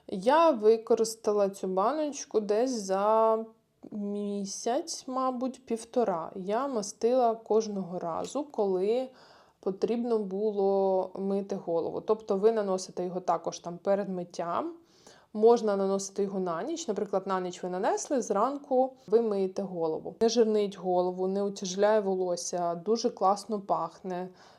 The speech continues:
Ну, не знаю, можливо, навіть ростуть коси краще. Такі на голові, такий пушок з'явився, як в малої дитини.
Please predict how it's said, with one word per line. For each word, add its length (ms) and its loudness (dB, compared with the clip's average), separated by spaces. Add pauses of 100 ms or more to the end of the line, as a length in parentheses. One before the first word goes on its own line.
(120)
Ну, 320 2
не 140 4
знаю, 460 2
можливо, 460 -2
навіть 440 -2
ростуть 420 -6
коси 380 -4
краще. 680 -4
Такі 380 -6 (100)
на 120 2
голові, 420 4 (300)
такий 240 -2
пушок 380 -2
з'явився, 440 0
як 100 -2 (100)
в 40 -6
малої 280 2
дитини. 500 -8